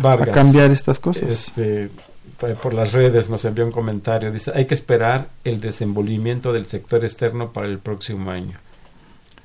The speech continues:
Speaker 2: Pues es
Speaker 1: Eh.
Speaker 2: por esperar, podemos esperar lo que sea, pero si no cambiamos la manera de hacer las cosas, no van a llegar cosas distintas.
Speaker 1: Eh,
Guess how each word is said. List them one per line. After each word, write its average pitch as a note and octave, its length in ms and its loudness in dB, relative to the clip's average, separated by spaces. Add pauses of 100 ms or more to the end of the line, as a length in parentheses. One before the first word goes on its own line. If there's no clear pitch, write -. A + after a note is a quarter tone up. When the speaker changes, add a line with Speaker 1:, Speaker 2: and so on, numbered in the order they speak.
(480)
Speaker 2:
Pues E3 140 0
es D#3+ 80 0
Speaker 1:
Eh. G2+ 60 -4
Speaker 2:
por E3 160 4
esperar, E3+ 400 4
podemos A#3+ 240 4
esperar G3 320 2
lo G#3 80 2
que E3 120 0
sea, A#3 280 0
pero D3 200 -2
si D3 120 2
no E3+ 140 4
cambiamos F3+ 460 6
la E3 80 4
manera D#3+ 200 4
de D#3+ 40 4
hacer D#3+ 140 2
las D#3 180 4
cosas, E3 520 -4
no D#3 260 0
van D3 320 0
a C#3+ 80 -2
llegar C#3+ 220 2
cosas C#3 280 2
distintas. D#3+ 640 -4 (200)
Speaker 1:
Eh, G#2+ 340 -4